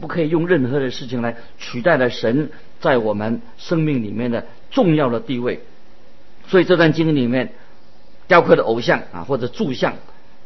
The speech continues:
就是那些木雕的偶像啊，凿成了或者凿成了石像，用石雕的偶像，百姓不可以拜这些像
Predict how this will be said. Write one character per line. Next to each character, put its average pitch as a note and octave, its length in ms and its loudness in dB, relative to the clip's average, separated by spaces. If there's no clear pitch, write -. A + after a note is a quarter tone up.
就 F3 120 0
是 F3 120 -2
那 D3+ 100 2
些 D3 120 0
木 D#3+ 240 0
雕 D3 180 2
的 C3 80 -2
偶 G#2+ 180 -6
像 A#2+ 220 -6
啊， G2+ 100 -12
凿 B2+ 220 2
成 D3 160 -4
了 C#3 80 -4
或 C#3+ 100 -2
者 B2 140 -8
凿 D3 120 0
成 D#3 140 -6
了 C#3+ 80 -4
石 - 240 -12
像， B2+ 240 -6
用 D3+ 180 -4
石 - 220 -8
雕 D#3+ 240 4
的 C3 220 -2
偶 A#2+ 160 -4
像， B2+ 240 -2
百 A#2 140 -2
姓 D#3 220 0
不 G3 220 -10
可 - 280 -8
以 A#2+ 260 -6
拜 C3 180 0
这 A#2 140 -8
些 A#2 120 -6
像 A2 240 -6